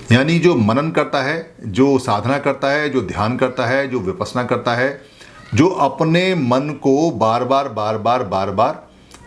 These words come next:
देखता है। यानी मनन करने वाला का मतलब है मन को बार-बार, बार-बार देखना और उसे control करना, उसको मुनि बोलते हैं, जो विपස්සना meditation साधना करता है।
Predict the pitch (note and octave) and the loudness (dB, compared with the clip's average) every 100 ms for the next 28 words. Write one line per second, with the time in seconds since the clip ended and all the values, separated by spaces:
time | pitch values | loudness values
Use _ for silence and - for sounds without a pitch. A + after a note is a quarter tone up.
0 | - E2+ D3+ - G2 F2 F#2 A2 D#3+ A#2+ | 0 2 2 0 -2 -2 0 0 2 2
1 | B2+ E3+ E3 C3 B2+ G#2+ G#2 G#2+ G2+ F#2+ | 2 0 0 -2 0 -2 -2 -4 -4 -4
2 | F2+ E3 E3 A2+ B2 B2+ E3 A2 G2+ A2 | 0 0 0 2 2 2 0 2 0 2
3 | A#2+ G#2 E2+ E2 A#2 D3+ G2 A2 - D3+ | -2 -2 -6 -2 -2 -2 -2 -2 0 -2
4 | - - B2 G#2+ G#2 - D2 C2+ - - | -4 -2 -2 0 -2 -2 -10 -12 -16 -20
5 | - - - - A#2 - D#3 D3+ B2 - | -18 -18 -18 0 0 4 4 4 2 -2
6 | - - A2 C#3 E3 G2+ F2 F#2+ A2+ A2+ | -8 0 2 4 2 2 2 -2 -2 -4
7 | - - - - - - - - E3+ A2+ | -8 -20 -20 -20 -20 -18 -14 -8 2 4
8 | A2+ A2 B2 C3 C#3+ D3+ A2 A2 A#2 A2+ | 4 2 2 2 2 2 2 2 0 -4
9 | A2 F#2 E2+ - - F2 D#2+ D#3+ - - | -2 -4 -4 -6 -6 -4 -4 -6 -8 -20